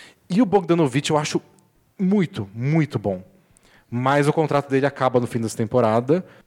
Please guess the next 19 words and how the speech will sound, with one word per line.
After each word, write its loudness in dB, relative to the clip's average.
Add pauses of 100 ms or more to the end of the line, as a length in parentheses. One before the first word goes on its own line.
(120)
O -2
Kings -2
vai 2
ter 0
problema -2
pra -4
renovar 0
com -2
ele, 0
porque -4
já 0
renovou 0
com -12
o -14
Harrison -4
Barnes, 0
com -18
o -16
Buddy -2